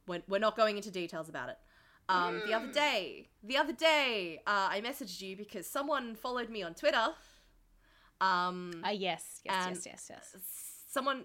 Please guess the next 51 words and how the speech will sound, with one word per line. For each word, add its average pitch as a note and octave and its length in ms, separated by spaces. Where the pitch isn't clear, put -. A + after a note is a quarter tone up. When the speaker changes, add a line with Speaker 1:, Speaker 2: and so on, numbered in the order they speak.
Speaker 1:
yeah, A#3 260
someone C#4+ 220
from C#4+ 140
my G#3+ 80
past A3+ 360
followed G3+ 220
me G3 80
on F3+ 80
Twitter, B3+ 240
and G#3+ 120
I G3 80
freaked F3 240
out C3+ 100
about - 200
it - 140
immediately. - 420
Speaker 2:
Yep. D#3 100
Speaker 1:
And - 20
I, A#2 40
I D#3+ 60
go E3+ 120
to E3 80
message E3+ 380
Jace. G3 220
I'm G#3+ 80
like, G#3+ 120
"Jace!" C#5 680
Ah, D#5 680
'cause, - 160
like, B3 160
this D4+ 140
is D4 80
a D#4 60
person B3 340
that G3+ 140
I F3+ 580
don't G3+ 240
have G3 200
a F#3 40
necessarily F3 840
Speaker 2:
Someone D#4+ 400
that A#4+ 120
Speaker 1:
nice A3 100
Speaker 2:
wronged G3 220
Speaker 1:
history - 200
Speaker 2:
you. - 200
Speaker 1:
with. - 1400
Someone F#4 260
that D4+ 160
wronged G3+ 400
me. F#3 280